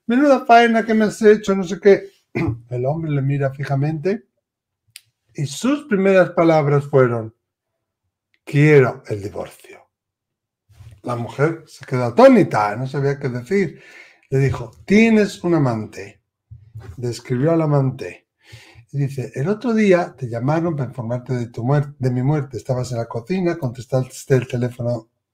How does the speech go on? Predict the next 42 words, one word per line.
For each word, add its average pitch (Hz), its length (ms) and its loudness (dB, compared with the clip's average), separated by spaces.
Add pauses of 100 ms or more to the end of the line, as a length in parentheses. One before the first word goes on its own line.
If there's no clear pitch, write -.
(140)
fijo 202 400 2
de 110 80 2
la 110 120 2
pared 123 260 -4
de 104 80 -12
la 107 120 -12
cocina, 165 500 -2 (420)
ibas 156 180 0
vestida 139 380 2
de 123 80 2
amarillo, 175 600 2
ibas 135 220 0
vestida 127 360 -4
así, 160 240 -4
así, 151 260 -6
así, 160 320 -8
y 180 120 6
esta 202 260 4
fue 170 200 2
tu 165 120 -4
reacción. 131 520 -2 (720)
Y 143 140 -8
que 151 120 0
sepas 214 640 4
que 143 140 4
no 185 120 4
vas 190 200 0
a 147 100 -8
tener 196 440 0
un 226 300 4
duro 240 720 4
de 147 160 0
nada 214 180 8
mío". 143 480 0 (800)
Y 135 100 0
la 127 140 2
echó. - 400 -2 (960)
Y 123 40 -6
al 120 80 -4
final, 143 360 -2
pues 131 180 0
eso, 123 200 -2